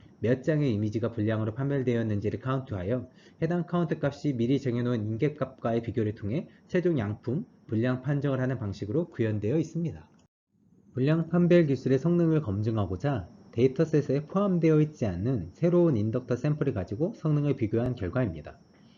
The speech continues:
보시는 바와 같이 총 열다섯 장의 이미지를 모두 사용하여 불량 판별을 수행할 경우 정확도 백 퍼센트로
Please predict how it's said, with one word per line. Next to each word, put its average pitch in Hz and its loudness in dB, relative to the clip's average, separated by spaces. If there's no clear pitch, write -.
보시는 165 4
바와 147 6
같이 123 0
총 185 -2
열다섯 151 2
장의 147 4
이미지를 123 4
모두 104 2
사용하여 131 -2
불량 131 2
판별을 131 2
수행할 139 0
경우 107 -2
정확도 139 0
백 - -2
퍼센트로 127 -2